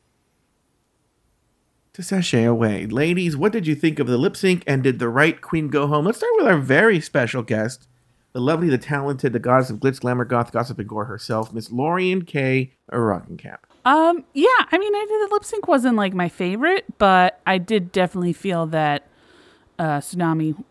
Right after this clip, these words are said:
Speaker 2: should have gone home. So, just based off her Snatch Game and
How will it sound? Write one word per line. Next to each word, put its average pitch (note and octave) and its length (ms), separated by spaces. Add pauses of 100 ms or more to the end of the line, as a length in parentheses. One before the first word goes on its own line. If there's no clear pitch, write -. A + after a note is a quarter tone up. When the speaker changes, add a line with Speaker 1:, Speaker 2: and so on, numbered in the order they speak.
(100)
Speaker 2:
should - 160
have D#3 80
gone C#3 160
home. B2+ 300 (680)
So, - 300 (1000)
just - 240
based F#3+ 280
off E3+ 240 (120)
her E3+ 300
Snatch F3 400
Game E3 320
and D3+ 160